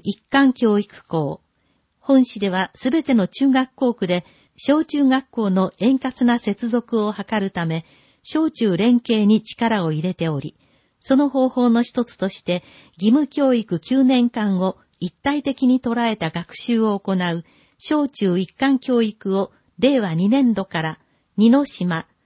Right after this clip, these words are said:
富山、阿戸の三校において実施しています。用語の解説でした。答弁です。令和二年度、概要などを記載したリーフレットなどを作成、配布した。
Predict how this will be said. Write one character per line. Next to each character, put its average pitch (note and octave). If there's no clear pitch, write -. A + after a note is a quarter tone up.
富 C4+
山、 D#3+
阿 G3+
戸 C4+
の B3+
三 C#4
校 A3
に G#3+
お A3
い G3
て -
実 -
施 -
し -
て -
い D3
ま C#3
す。 -
用 A3
語 G#3
の F#3
解 E3+
説 -
で C#3
し -
た。 -
答 C4
弁 G3+
で F#3
す。 -
令 C#4+
和 A3+
二 F#3+
年 G#3
度、 E3+
概 C#4+
要 D4+
な C#4
ど G#3
を D3+
記 -
載 A#3
し -
た G3+
リ B3
ー C4+
フ A#3+
レ G3+
ッ G#3+
ト F#3+
な G3
ど E3
を D3
作 -
成、 G3+
配 -
布 -
し -
た。 -